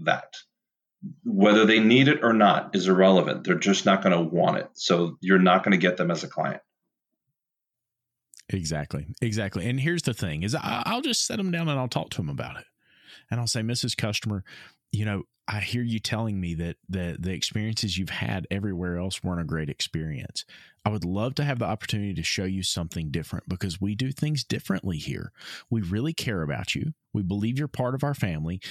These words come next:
Speaker 2: And in doing so, we have to make sure that your vehicle's safe and reliable. And it's a modern automobile. It's not something that I can do in thirty minutes." In,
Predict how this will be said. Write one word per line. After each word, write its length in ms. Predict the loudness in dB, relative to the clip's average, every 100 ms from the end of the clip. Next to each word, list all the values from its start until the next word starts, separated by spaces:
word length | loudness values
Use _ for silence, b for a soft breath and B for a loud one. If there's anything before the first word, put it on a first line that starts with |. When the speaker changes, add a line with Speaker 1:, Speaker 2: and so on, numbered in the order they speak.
| B
Speaker 2:
And 100 | -4
in 140 | -2 0
doing 260 | -2 -2
so, 160 | -2 -2
we 200 | -2 -2
have 200 | -2 -2
to 60 | -2
make 220 | -2 -4
sure 180 | -2 -2
that 180 | -2 -4
your 100 | -4
vehicle's 340 | -4 -4 -4
safe 300 | -2 -4 -6
and 100 | -6
reliable. 500 | -4 -4 -4 -6 -12 b b b b b b -4
And 100 | -2
it's 140 | -2
a 40 | -2
modern 460 | -2 -2 -2 -4 -2
automobile. 720 | -2 0 -2 -4 -6 -8 -12 _ _ _ -4
It's 160 | -2
not 220 | -2 -2 -2
something 440 | -2 -2 -2 -2
that 120 | -2
I 140 | -2 -2
can 240 | -2 -2
do 240 | -2 -2
in 120 | -4 -4
thirty 320 | -6 -4 -4
minutes." 400 | -4 -4 -4 -6 -6
In, 200 | -4 -6